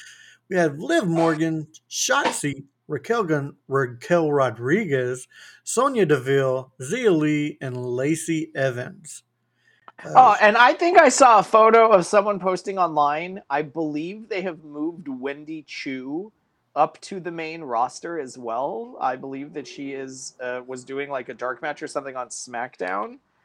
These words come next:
Speaker 1: Mm,
Speaker 2: Um,
Speaker 1: maybe. I have no idea on that.
Speaker 2: I have no idea. I'm not a big Wendy Chu fan, so.
Speaker 1: Yeah. I do know Shotzi has her tank back, which is a good thing. Uh, the tank is probably the most exciting thing about Shotzi, in my opinion.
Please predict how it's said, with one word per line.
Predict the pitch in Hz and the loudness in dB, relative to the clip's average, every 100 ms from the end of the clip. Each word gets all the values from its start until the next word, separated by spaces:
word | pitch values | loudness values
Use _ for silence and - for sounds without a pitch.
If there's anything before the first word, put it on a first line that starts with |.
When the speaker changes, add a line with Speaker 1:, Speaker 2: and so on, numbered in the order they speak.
| - | -12
Speaker 1:
Mm, | 131 127 127 | -10 -8 -4
Speaker 2:
Um, | 113 117 113 110 107 110 | -2 0 -2 -4 -12 -14
Speaker 1:
maybe. | 127 139 139 131 | 0 2 2 2
I | 127 | 0
have | 127 127 123 123 | 0 0 -4 -6
no | 123 127 | -8 -6
idea | 123 123 123 | -6 -4 -4
on | 123 120 | -6 -8
that. | 127 123 - | -10 -14 -10
Speaker 2:
I | 117 | -8
have | 120 | -8
no | 120 | -8
idea. | 110 110 113 | -10 -8 -4
I'm | 135 147 | -4 2
not | 143 | 2
a | 135 | 2
big | 120 | -4
Wendy | 120 104 | -8 -10
Chu | 101 101 | -14 -16
fan, | - - - | -16 -20 -20
so. | - - | -14 -8
Speaker 1:
Yeah. | 143 50 - - - | -6 -6 -10 -18 -6
I | 151 | -2
do | 156 202 | 4 4
know | 214 214 | 6 4
Shotzi | - 170 185 - 196 | 4 2 0 0 0
has | 170 180 180 | 2 2 2
her | 170 | 0
tank | 160 156 220 - | 0 -2 -2 -4
back, | 127 123 135 - - _ _ _ _ | -8 -8 -10 -14 -20 _ _ _ _
which | 143 - | -6 -2
is | 139 | 0
a | 127 | 0
good | 120 131 123 | 0 -2 -2
thing. | 131 127 151 - _ - - _ _ _ | -4 -6 -10 -14 _ -20 -20 _ _ _
Uh, | 135 131 | -4 -4
the | 123 143 | -4 -4
tank | 156 160 | -2 0
is | 165 131 | 0 0
probably | 151 143 143 | 0 2 0
the | 131 | -2
most | 139 139 | -4 -4
exciting | 147 - 135 131 | -6 -2 -2 -2
thing | 139 131 | -6 -6
about | 127 127 | -4 -4
Shotzi, | - 139 147 - 139 | -4 -4 -4 -6 -6
in | 131 | -4
my | 131 127 | -4 -4
opinion. | 123 - - 185 196 196 190 185 | -6 -10 -6 -4 -2 -2 -2 -6